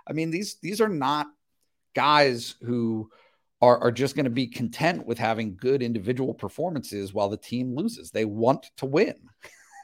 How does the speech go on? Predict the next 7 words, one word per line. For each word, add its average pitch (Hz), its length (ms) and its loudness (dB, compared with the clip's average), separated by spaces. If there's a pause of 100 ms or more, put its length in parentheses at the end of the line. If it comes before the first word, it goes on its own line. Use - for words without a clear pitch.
(160)
And 214 160 2
so 165 460 10
it, 160 340 2
it, 139 280 -4 (120)
it, 139 300 -8 (160)
it 127 160 0
is, 139 320 -2